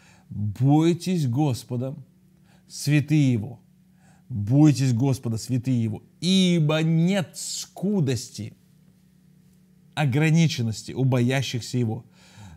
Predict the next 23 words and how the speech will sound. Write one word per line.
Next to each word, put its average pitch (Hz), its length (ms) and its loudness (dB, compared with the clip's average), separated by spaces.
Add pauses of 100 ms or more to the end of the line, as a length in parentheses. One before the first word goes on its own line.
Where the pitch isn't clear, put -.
(240)
Одиннадцатый 131 480 0
стих. - 300 -10 (160)
«Скимны 208 920 0 (180)
бедствуют 120 720 -2
и 127 100 -4
терпят 135 460 -2
голод, 120 340 -4 (340)
а 120 180 0
ищущие 147 960 2
Господа 139 680 -2 (300)
не 127 180 0
потерпят 147 720 -2
нужды 143 400 0
ни 147 140 2
в - 60 -8
каком 135 580 -2
благе». 131 580 0 (320)
Аминь. 170 540 -2 (1500)
Нет 175 420 0
скудости - 880 -4
у 117 120 -6
боящихся 117 800 -6
Его. 113 440 -6